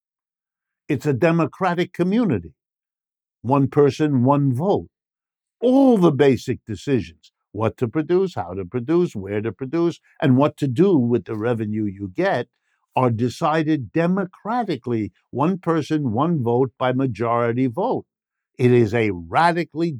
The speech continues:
different way of organizing an enterprise. It's the equivalent inside the enterprise of getting rid of the king to run the whole society and instead saying everybody has a vote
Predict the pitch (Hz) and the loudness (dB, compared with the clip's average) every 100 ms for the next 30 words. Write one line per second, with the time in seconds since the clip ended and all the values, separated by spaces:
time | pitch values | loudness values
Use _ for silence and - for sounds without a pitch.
0 | - 151 - 139 147 - _ _ _ _ | -4 -4 -2 -8 -8 -10 _ _ _ _
1 | _ _ _ _ - 117 139 131 107 131 | _ _ _ _ -6 0 2 2 2 2
2 | 127 131 131 139 120 143 147 185 254 202 | 2 0 -2 -4 -4 -4 -2 0 0 -2
3 | 127 117 90 82 _ _ _ _ _ _ | -4 -4 -4 -12 _ _ _ _ _ _
4 | _ - 190 185 - 180 90 _ _ - | _ -8 -6 -6 0 0 0 _ _ -2
5 | 156 - - 254 254 233 202 _ - 247 | -2 0 2 2 4 0 -2 _ 2 6
6 | 311 - 180 135 117 104 107 104 95 101 | 6 6 2 0 0 -2 -2 -4 -6 -8
7 | 104 98 95 127 147 _ _ _ - 147 | -8 -8 -8 -10 -12 _ _ _ -8 -4
8 | 131 185 180 160 165 196 165 143 135 120 | 0 2 4 4 4 4 4 2 -2 -6
9 | - - 294 277 165 151 196 208 _ _ | -14 -6 -2 0 -2 -4 -4 -6 _ _
10 | _ - 139 135 202 240 156 127 127 107 | _ -4 -2 2 2 2 2 2 0 -2
11 | 117 - 113 107 107 120 156 - _ - | -8 -8 -6 -4 -4 -2 -4 -6 _ -2
12 | 151 143 - 208 202 165 - 160 160 165 | 0 -2 -2 -2 -2 -4 -2 -2 -2 -2
13 | 180 233 160 156 156 147 135 143 127 247 | -2 -2 -2 -2 -2 -2 0 -2 0 -2
14 | 247 | -2